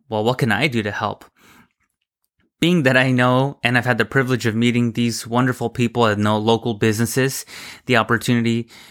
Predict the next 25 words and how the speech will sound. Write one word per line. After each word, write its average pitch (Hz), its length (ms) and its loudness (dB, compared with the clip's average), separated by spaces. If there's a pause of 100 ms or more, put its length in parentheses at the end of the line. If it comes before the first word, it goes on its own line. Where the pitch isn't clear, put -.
(100)
presented 120 400 0
itself 127 580 -2 (320)
to - 100 -10
start 113 240 0
a 110 40 -4
podcast 120 880 -2
with 110 260 -2
getting 117 260 0
the 104 80 -4
proper 123 360 -2
equipment 131 500 -4 (100)
and, 113 140 -2
more 131 120 2
importantly, 117 600 0 (120)
<laughs> - 120 -8
learning 131 360 2
how 120 120 2
to 113 100 2
actually 110 480 -2
edit 117 280 0
episodes 113 540 -2
and 98 180 -6 (400)
learning 117 300 4
a 104 80 2
system, 127 540 -2